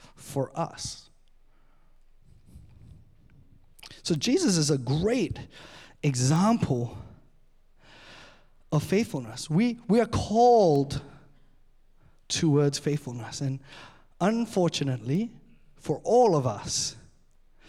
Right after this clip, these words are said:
the stakes are very high when it comes to faithfulness.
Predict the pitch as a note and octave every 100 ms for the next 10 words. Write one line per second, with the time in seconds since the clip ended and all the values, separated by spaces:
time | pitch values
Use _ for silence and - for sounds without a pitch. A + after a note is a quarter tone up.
0 | - - C#3+ D#3+ F3+ - - B3 D3 -
1 | - - - D3+ A#2 A#2+ A2+ D3+ G#3 G#3+
2 | G#3 G#3 G#3 D#4+ C4+ G3 F#3+ F3 A#2 G#2
3 | - - - - - - - - - -
4 | - D3 D3 - - - - - - -
5 | - F3 D3+ D3+ D#3+ D#3 - - - -
6 | C#3 C3+ C#3 - - - - - A#2+ -
7 | G#2 G2+ - - -